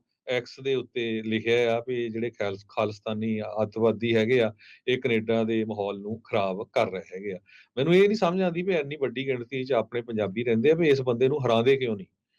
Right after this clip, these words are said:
ਅਹ, ਸੋ ਤੁਹਾਨੂੰ ਜ਼ੋਰ ਲਾ ਕੇ ਨਾ ਇੱਦਾਂ ਦੇ ਬੰਦੇ ਨੂੰ ਹਰਾਉਣਾ ਚਾਹੀਦਾ ਜਿਹੜਾ ਜ਼ਹਿਰ ਫੈਲਾਉਂਦਾ ਹੈਗਾ। ਕੋਈ ਕਿਸੇ ਦੇ ਉਲਟ, ਕੋਈ ਸਿੱਖ ਹਿੰਦੂ ਧਰਮ ਦੇ ਉਲਟ ਨਹੀਂ ਬੋਲ ਰਿਹਾ, ਕੋਈ ਆਮ ਹਿੰਦੂ ਸਿੱਖਾਂ ਦੇ ਉਲਟ ਨਹੀਂ ਬੋਲ ਰਿਹਾ। ਸੋ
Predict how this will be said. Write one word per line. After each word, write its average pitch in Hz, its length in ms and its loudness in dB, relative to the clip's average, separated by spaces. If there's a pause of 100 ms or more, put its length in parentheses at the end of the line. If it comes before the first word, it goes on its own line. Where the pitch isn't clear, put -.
(300)
ਅਹ, 113 260 -2
ਸੋ 151 540 2
ਤੁਹਾਨੂੰ 139 280 -2
ਜ਼ੋਰ 127 280 6
ਲਾ 135 220 4
ਕੇ 147 180 -6
ਨਾ 180 100 -2
ਇੱਦਾਂ 139 240 -4
ਦੇ 147 60 0
ਬੰਦੇ 127 260 -6
ਨੂੰ 139 160 -2
ਹਰਾਉਣਾ 113 240 0
ਚਾਹੀਦਾ 123 320 0
ਜਿਹੜਾ 143 200 2
ਜ਼ਹਿਰ 127 300 4
ਫੈਲਾਉਂਦਾ 104 420 -6
ਹੈਗਾ। 101 240 -10 (400)
ਕੋਈ 180 360 4
ਕਿਸੇ 151 340 -4 (200)
ਦੇ 139 280 6
ਉਲਟ, 117 380 0 (360)
ਕੋਈ 127 220 0
ਸਿੱਖ 117 320 -2 (300)
ਹਿੰਦੂ 110 320 -2
ਧਰਮ 110 260 0
ਦੇ 98 100 2
ਉਲਟ 104 280 2
ਨਹੀਂ 113 120 4
ਬੋਲ 107 240 4
ਰਿਹਾ, 104 180 2 (380)
ਕੋਈ 160 360 6
ਆਮ 131 280 2
ਹਿੰਦੂ 139 340 -6
ਸਿੱਖਾਂ 110 380 -8
ਦੇ 113 120 -2
ਉਲਟ 110 220 -2
ਨਹੀਂ 117 120 -6
ਬੋਲ 110 240 0
ਰਿਹਾ। 110 160 0 (280)
ਸੋ 180 220 4